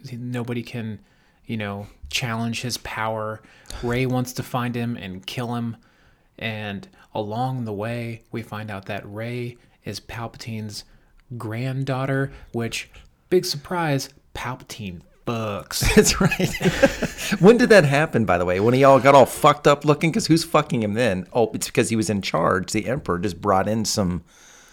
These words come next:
Speaker 1: He's like,
Speaker 2: Yeah.
Speaker 1: "Bitches come."
Speaker 2: Bring me four or five at once.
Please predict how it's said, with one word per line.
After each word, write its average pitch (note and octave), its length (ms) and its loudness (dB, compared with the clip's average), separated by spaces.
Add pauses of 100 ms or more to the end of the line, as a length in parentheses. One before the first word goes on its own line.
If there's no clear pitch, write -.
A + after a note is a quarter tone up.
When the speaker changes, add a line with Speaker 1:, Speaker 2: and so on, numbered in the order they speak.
Speaker 1:
He's A2+ 140 -8
like, F#2+ 300 -6 (680)
Speaker 2:
Yeah. F2 240 -4 (220)
Speaker 1:
"Bitches G#2+ 400 -6
come." G2 360 -6
Speaker 2:
Bring G2+ 140 -2
me G2 120 -2
four G#2+ 260 0
or G#2 60 4
five G#2+ 300 2
at F2+ 60 -2
once. G#2+ 520 -2